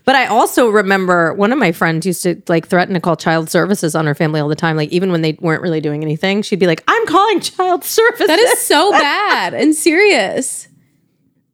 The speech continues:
Speaker 2: Oh my God.
Speaker 1: I know. I know. I had,
Speaker 2: Ugh.
Speaker 1: do you, did you ever have friends that talked shit to their parents? Like,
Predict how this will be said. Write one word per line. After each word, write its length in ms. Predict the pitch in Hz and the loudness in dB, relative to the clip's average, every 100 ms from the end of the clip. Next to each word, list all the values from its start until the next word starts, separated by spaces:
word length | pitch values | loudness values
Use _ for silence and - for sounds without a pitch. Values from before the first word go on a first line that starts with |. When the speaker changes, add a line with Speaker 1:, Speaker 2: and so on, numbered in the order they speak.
| _ _ _ _ _ _ _ | _ _ _ _ _ _ _
Speaker 2:
Oh 180 | 254 302 | 2 4
my 180 | 359 330 | 4 4
God. 320 | 269 285 294 | 4 4 4
Speaker 1:
I 80 | 466 | 4
know. 520 | 453 453 427 403 359 - _ _ _ 320 | 6 6 4 4 0 -4 _ _ _ -2
I 120 | 320 | 0
know. 400 | 320 330 294 262 _ _ _ _ _ _ _ - | 2 0 -2 -6 _ _ _ _ _ _ _ -2
I 200 | 233 453 | 0 2
had, 160 | 523 | 0
Speaker 2:
Ugh. 40 | - | 4
Speaker 1:
do 80 | 320 | 4
you, 80 | 254 | 4
did 180 | - 285 | 2 2
you 100 | 320 | 4
ever 120 | 494 571 523 | 4 2 0
have 100 | - | -6
friends 520 | - 233 208 208 185 | -4 0 2 0 0
that 180 | 208 - | -2 -2
talked 380 | - 165 - | -4 -4 -4
shit 320 | - - 175 - | -8 -2 -2 -2
to 80 | |
their 140 | 185 170 | -2 -2
parents? 580 | 175 160 165 175 180 - | -2 0 0 -2 -6 -2
Like, 340 | 170 170 | -2 -2